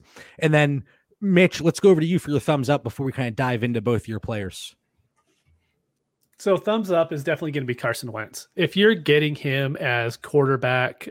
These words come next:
Speaker 2: eleven, it's, he's a top seven, eight talent to me easily. And he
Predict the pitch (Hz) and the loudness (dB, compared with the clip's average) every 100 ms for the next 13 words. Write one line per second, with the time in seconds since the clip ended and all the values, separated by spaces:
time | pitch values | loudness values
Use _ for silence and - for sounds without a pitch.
0 | - 123 120 127 139 151 _ _ _ _ | -4 -2 -2 0 -2 -4 _ _ _ _
1 | 170 156 156 151 151 - - - _ _ | 2 6 6 4 2 -10 -10 -12 _ _
2 | _ _ _ _ 233 240 196 147 - 147 | _ _ _ _ 4 6 6 4 2 4
3 | 143 139 - - 175 147 147 143 - 143 | 4 2 -4 -2 2 4 4 2 0 0
4 | 135 139 - - 135 120 - 135 117 113 | 2 0 -4 -2 -2 -2 -8 -8 -8 -6
5 | 151 139 143 113 110 - 139 160 185 185 | -4 -2 -4 -8 -10 -4 -2 2 2 0